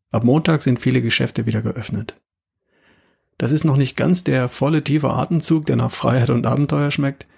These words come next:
Und das wird sich schon deutlich besser anfühlen, als die ganze Zeit die Luft komplett anzuhalten. Wir kriegen das hin.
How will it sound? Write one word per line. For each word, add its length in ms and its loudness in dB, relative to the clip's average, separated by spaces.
Und 400 0
das 260 -2
wird 140 0
sich 100 -2
schon 160 2
deutlich 320 0
besser 240 0
anfühlen, 580 0
als 140 2
die 100 -4
ganze 280 2
Zeit 220 0
die 60 2
Luft 200 0
komplett 360 -2
anzuhalten. 640 -2
Wir 140 2
kriegen 240 2
das 160 0
hin. 180 -4